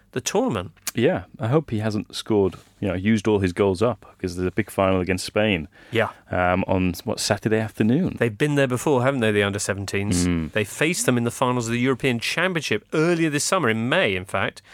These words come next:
Speaker 1: It was an absorbing two two draw, but then the Spanish won on penalties.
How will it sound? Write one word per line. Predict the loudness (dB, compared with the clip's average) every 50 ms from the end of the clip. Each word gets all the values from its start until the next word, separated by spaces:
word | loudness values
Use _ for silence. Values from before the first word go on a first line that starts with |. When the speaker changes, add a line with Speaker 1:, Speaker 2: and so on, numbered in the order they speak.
| -20 -20 -20 _ -4
Speaker 1:
It | -2
was | -2 0 2
an | 0
absorbing | 0 0 -2 -2 0 0 0 2 2 0 0 0
two | -2 -2 -4 -4 -4
two | -4 -2 0 0 0
draw, | 0 -2 -2 0 0 0 0 0 -2 -4 -6 _ _ _ _ _ _ _ _ _ _
but | -10 -6
then | -6 -6 -4
the | -4
Spanish | -4 -2 0 -2 -2 0 -2 -6 -2
won | -2 0 0
on | 0 -2 -2
penalties. | -4 -6 -6 -4 -4 -4 -6 -6 -6 -6 -6 -6 -10 -12 -14